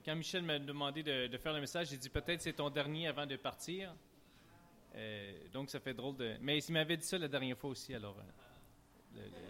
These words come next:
mais je pense que j'ai pas beaucoup d'autres occasions de pouvoir, euh, faire, euh, un message, euh, avant.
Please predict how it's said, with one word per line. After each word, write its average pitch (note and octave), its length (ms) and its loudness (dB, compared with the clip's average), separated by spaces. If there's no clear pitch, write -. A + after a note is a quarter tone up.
mais E3+ 120 6
je F#3 120 4
pense G3+ 320 6
que E3+ 180 4
j'ai C#3+ 240 2
pas E3+ 160 0
beaucoup D#3 260 -2
d'autres E3 240 2
occasions C#3+ 380 0
de D3 80 0
pouvoir, C#3+ 380 0
euh, A2+ 260 -4
faire, B2+ 200 -2
euh, A2+ 160 -4
un A#2 40 -6
message, B2 460 -4
euh, G#2 120 -6
avant. A2 240 -6